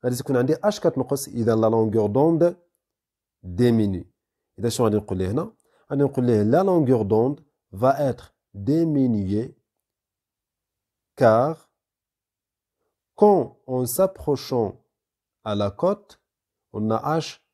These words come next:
est diminué. Et puisque lambda se varie proportionnellement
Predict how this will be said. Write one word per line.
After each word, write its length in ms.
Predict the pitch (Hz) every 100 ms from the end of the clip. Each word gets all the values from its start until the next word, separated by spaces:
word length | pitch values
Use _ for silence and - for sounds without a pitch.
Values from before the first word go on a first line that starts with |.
| _ -
est 160 | 98
diminué. 560 | 92 123 117 113 98 82 _ _ _ _ _ _
Et 100 | 123
puisque 520 | 127 208 254 - -
lambda 400 | 165 160 147 147
se 160 | 135 127
varie 500 | 110 123 123 120 113 - -
proportionnellement 2000 | 175 214 220 _ _ 180 180 151 117 - 127 139 156 151 143 135 120 110 110 101